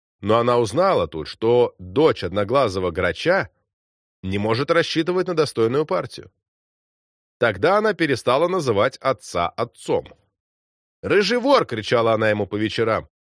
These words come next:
«Рыжий вор, идите вечерять!» И это продолжалось до тех пор, пока Баська не сшила себе шесть ночных рубашек и шесть пар панталон с кружевными оборками. Кончив подшивку кружев, она заплакала тонким голосом,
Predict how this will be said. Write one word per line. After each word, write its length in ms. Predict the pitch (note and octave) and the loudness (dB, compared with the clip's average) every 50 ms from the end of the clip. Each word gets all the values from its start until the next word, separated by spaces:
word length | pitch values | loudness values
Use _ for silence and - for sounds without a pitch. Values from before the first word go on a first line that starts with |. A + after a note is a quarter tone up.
| _ _ - | _ _ -6
«Рыжий 380 | - C3+ G3 A#3+ A3+ B3 C#4 C#4+ | -2 0 0 2 0 0 -2 0
вор, 320 | C#4+ C#4+ C4+ A3 D3 C#3 | 2 2 2 2 2 0
идите 300 | C#3+ F3 C#4 C4+ - C#4 | 0 0 -2 -2 -2 -4
вечерять!» 640 | C#4 A3 - A#3+ A3 G3 D#3+ A2+ E2+ D#2 - - _ _ _ _ _ _ _ _ _ _ _ _ _ _ _ _ _ _ _ _ - | -6 -4 -2 0 2 2 2 0 -2 -4 -8 -14 _ _ _ _ _ _ _ _ _ _ _ _ _ _ _ _ _ _ _ _ -6
И 120 | F#2 G#2+ | 0 2
это 280 | A#2+ C#3 C#3 - B2 G2 | 2 2 2 0 -2 -6
продолжалось 720 | - G2 F#2+ G2+ G2+ G2+ F#2 G2+ A#2 B2 B2 A2 F#2 D#2+ | -4 -4 -2 0 0 0 2 2 2 2 2 2 0 -2
до 140 | D#2+ F#2+ F2 | -2 -4 -4
тех 280 | - - G#2 F2 - _ | -2 -2 -4 -4 -4 _
пор, 340 | - B2 D3+ D#3+ - - _ _ _ _ _ _ | -2 0 0 0 -2 -4 _ _ _ _ _ _
пока 280 | - G2 G2 F2+ C3 A2+ | -6 -4 -2 0 -2 -2
Баська 420 | F#2 A2 C3 D#3 D3+ - - E3 | 0 0 0 0 0 -2 -4 -4
не 140 | D3+ D3 C3+ | -2 -2 -2
сшила 340 | - - - D#3+ E3 F3+ E3+ | -4 -4 -4 -2 -2 -2 -2
себе 280 | - - E3+ D#3+ E3+ D3+ | -2 -2 -2 0 0 0
шесть 360 | - - F3 D3+ A#2+ - - | 0 0 0 0 0 -2 -4
ночных 420 | A2 G#2 F#2+ - G#2 F#2+ F#2 - | -4 -4 -4 -4 -6 -6 -6 -6
рубашек 640 | F#2 F2+ E2 F#2+ A2+ D3 D#3 - - A3 - - _ _ _ _ _ | -6 -4 0 0 2 0 0 0 -2 -2 -2 -4 _ _ _ _ _
и 100 | - A#2 | -4 -4
шесть 420 | A2+ - - B2+ D#3+ F3 - - - | -2 0 2 2 2 0 0 -4 -2
пар 220 | - C3 D3 C#3 | 0 0 0 0
панталон 640 | - - C3 A#2+ A2 - A2 G#2 G#2+ D3 F#3+ G3+ F3+ | 0 -2 -2 -2 0 0 0 2 2 2 2 2 0
с 80 | - | -4
кружевными 600 | - F3 F3 D3 G#2 G#2 F#2+ F2+ A2 A#2+ A#2+ A#2 | -2 0 0 0 0 -2 -2 -2 -2 -2 0 0
оборками. 600 | A#2 G#2+ F#2+ F#2 E2+ - - - - - - - _ _ _ _ _ _ _ _ _ _ _ _ _ | -2 -2 -2 -4 -6 -6 -8 -14 -20 -20 -20 -20 _ _ _ _ _ _ _ _ _ _ _ _ _
Кончив 380 | - G3+ A#3+ A3+ - - F3 - | 2 2 4 4 2 -2 -4 0
подшивку 520 | - A#2 G#2 - - D#3 C#3 - - C3+ | 0 -2 -2 0 -2 -2 -2 -2 -4 -10
кружев, 500 | A2+ - A2+ A#2+ D#3+ G3+ G3+ A#3 A#3+ - | -8 -4 -2 0 0 0 2 0 0 0
она 180 | G3+ F3 E3+ D#3 | 0 0 0 0
заплакала 580 | B2 D3 C3 - D3 D#3+ F3 - - F3+ E3+ - | 0 0 0 0 0 0 0 0 0 0 0 0
тонким 460 | - D#3+ D#3 D3 - - C#3+ C3 A#2+ | 2 0 0 0 -2 -6 -6 -4 0
голосом, 500 | D3+ A3 A#3 F3+ A#2+ - - F#2+ E2 | 2 2 2 2 0 -4 -4 -8 -8